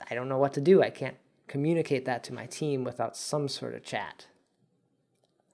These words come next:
Hmm. It's a tough one. Hope, I, I'd love to see something or some improvements get added to the,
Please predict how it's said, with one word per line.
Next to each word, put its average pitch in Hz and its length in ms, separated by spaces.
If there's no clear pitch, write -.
Hmm. 123 120
It's - 160
a - 40
tough - 360
one. 95 160
Hope, 180 280
I, 143 160
I'd 156 200
love 160 240
to 147 80
see 143 160
something 123 540
or 113 80
some 120 180
improvements 117 460
get 107 120
added 110 340
to 113 100
the, 110 240